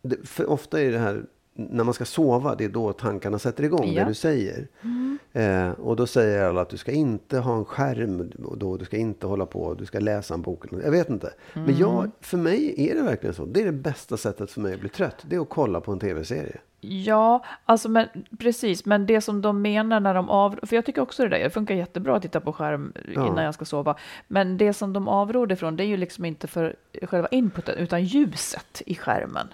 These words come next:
Speaker 1: Ja.
Speaker 2: Men, eh, det, det bryr sig inte min skalle om heller.
Speaker 1: Nej, du kan ju också säga att när jag hamnar i det där och vaknar mitt i natten, då är ljudbok det bästa.
Speaker 2: Ja.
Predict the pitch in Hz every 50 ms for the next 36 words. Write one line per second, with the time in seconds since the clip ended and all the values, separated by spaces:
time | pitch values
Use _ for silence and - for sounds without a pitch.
0 | - - - - - - - - - - - - 175 196 190 185 185 185 185 175
1 | 180 233 240 240 233 220 214 226 90 - - - - 226 - 233 220 208 196 214
2 | - - - - 170 160 190 180 170 170 170 165 160 160 - - - - - -
3 | - - - - - - 175 - - - 127 127 120 117 117 135 139 143 - -
4 | 123 147 143 143 139 - 160 143 143 151 139 117 107 107 107 104 107 104 98 101
5 | 101 - - - - 127 120 117 113 127 147 147 127 110 101 101 101 104 110 107
6 | 101 - 104 104 104 - 123 120 131 143 - _ - 95 92 120 143 135 113 110
7 | 120 135 113 98 95 101 104 135 156 - - - - 135 - 82 - - - -
8 | - - - _ _ - - - - - _ _ - - 196 190 190 196 208 220
9 | 247 254